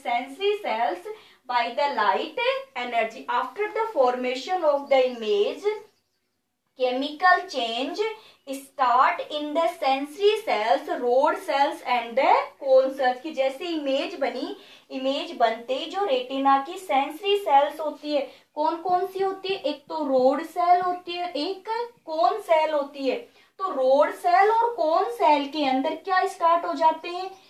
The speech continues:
इनमें केमि-, जो light energy है, light energy है जो वो किस में convert होगी? केमिकल changes start हो गए हैं।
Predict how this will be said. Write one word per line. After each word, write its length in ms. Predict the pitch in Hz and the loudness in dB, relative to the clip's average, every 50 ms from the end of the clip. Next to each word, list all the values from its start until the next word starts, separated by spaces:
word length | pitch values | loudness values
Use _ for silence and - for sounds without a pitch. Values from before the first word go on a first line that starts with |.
| _ _ - | _ _ -10
इनमें 400 | 294 294 294 302 330 370 370 403 | -6 -4 -2 -2 -2 -2 -4 -6
केमि-, 720 | - - - _ _ - 302 294 285 294 302 320 330 - - | -8 -10 -16 _ _ -2 -2 0 2 2 0 0 -2 -6 -12
जो 240 | 220 - 330 339 330 | -12 -6 -2 -2 0
light 440 | 302 285 269 262 269 - 480 466 | 2 4 4 6 6 6 4 4
energy 600 | 392 381 311 302 277 262 247 - - 277 269 269 | 4 4 4 4 4 2 2 0 -2 -2 0 0
है, 360 | 285 269 302 359 440 480 480 - - - _ _ - | 2 4 6 6 6 4 2 -2 -10 -20 _ _ -4
light 360 | 254 247 254 277 311 381 359 | 0 2 2 2 2 0 0
energy 540 | 339 311 277 277 262 254 226 226 262 269 269 | 0 2 2 2 2 0 -2 -2 -2 0 2
है 180 | 294 330 339 | 4 2 2
जो 140 | - 370 349 | 0 -2 -6
वो 100 | 339 359 | -6 -6
किस 240 | 370 - 330 - 339 | -8 -8 -12 -12 -10
में 180 | 349 370 370 359 | -8 -8 -2 0
convert 380 | 349 339 330 302 339 339 339 | 0 0 2 2 0 0 2
होगी? 260 | 339 330 294 349 359 | 0 0 0 -2 -6
केमिकल 800 | 359 - - 294 277 277 277 277 294 339 330 - - 466 480 480 | -6 -2 2 4 6 6 4 2 0 -2 -4 0 2 2 2 2
changes 680 | 466 392 320 302 294 269 320 359 403 403 392 392 392 - | 2 0 0 0 0 0 -2 -2 -2 0 0 0 0 0
start 400 | - - 320 285 277 285 277 269 | -2 2 4 6 6 6 4 4
हो 180 | 285 262 240 240 | 4 4 4 2
गए 160 | 240 254 262 | 2 0 0
हैं। 400 | 254 285 311 359 440 480 480 - | 0 0 0 0 0 -2 -2 -6